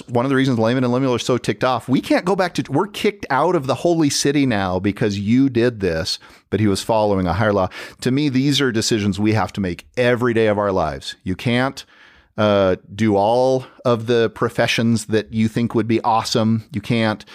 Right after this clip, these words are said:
you know, experience everything you wanna experience. You can't marry all, I like to tell B Y U students, you can't marry all the people. You have to pick a person. <laughs> You know, they're, you're gonna marry one person, you know.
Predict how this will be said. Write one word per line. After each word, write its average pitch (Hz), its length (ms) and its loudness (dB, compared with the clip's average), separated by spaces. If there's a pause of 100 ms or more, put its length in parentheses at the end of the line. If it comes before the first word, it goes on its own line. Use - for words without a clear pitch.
(220)
you 110 120 2
know, 98 320 2
experience 117 600 -2 (100)
everything 135 580 0
you 127 100 2
wanna 120 160 0
experience. 117 340 -2
You 107 80 -2
can't 127 260 -2
marry 131 360 2
all, 120 300 2
I 110 100 0
like 107 240 0
to 98 120 -2 (160)
tell 104 160 0
B 95 140 0
Y 92 100 2
U 90 80 0
students, 98 160 -6
you 92 60 -4
can't 143 200 -4
marry 165 220 2
all 135 240 0
the 120 100 -2
people. 110 400 0
You 123 60 2
have 120 140 0
to 120 80 -2
pick - 240 -6
a 107 60 -2
person. - 420 -10
<laughs> - 100 -20
You - 60 -2
know, 156 80 0
they're, 160 280 0 (280)
you're 113 80 2
gonna 120 120 0
marry 143 220 2
one 202 300 2
person, 92 420 -2
you 101 80 2
know. 95 220 0